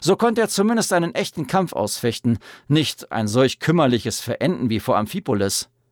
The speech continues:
Er riss seinen Degen aus der Scheide und schrie, Äh, äh. Die Gesichtszüge seiner Schauspielkollegen entgleisten.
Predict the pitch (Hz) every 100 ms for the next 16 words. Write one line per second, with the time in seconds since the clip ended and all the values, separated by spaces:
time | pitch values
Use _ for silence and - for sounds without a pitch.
0 | _ _ _ _ - 98 196 - 175 160
1 | 123 180 208 170 156 - 143 - 151 156
2 | 139 - 165 170 - - - 208 220 240
3 | - - - 202 208 185 147 - _ _
4 | _ _ _ _ _ _ _ 208 208 208
5 | 196 220 - - 165 151 139 127 - 156
6 | 156 - 117 127 117 113 123 131 - 143
7 | 113 - 98 92